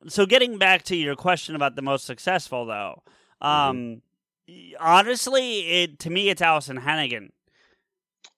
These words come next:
Speaker 2: Uh, okay, so I, I, I'm of the opinion it's John Cho.
Speaker 1: I, I,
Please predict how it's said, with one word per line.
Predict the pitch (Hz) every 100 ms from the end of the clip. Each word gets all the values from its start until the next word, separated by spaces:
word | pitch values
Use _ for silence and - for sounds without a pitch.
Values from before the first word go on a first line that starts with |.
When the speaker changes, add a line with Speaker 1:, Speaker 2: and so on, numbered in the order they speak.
| -
Speaker 2:
Uh, | - _ _ _ _ -
okay, | 107 147 131 95 -
so | - - 110 104 90
I, | 104 113 104 107
I, | 113 104 98 _ _ _ -
I'm | 107 113 117 120
of | 110 107
the | 113
opinion | 107 107 101
it's | 92 - -
John | - 73 80
Cho. | - 113 98 - _ _ _ _ -
Speaker 1:
I, | 196 214 214
I, | 185 196 208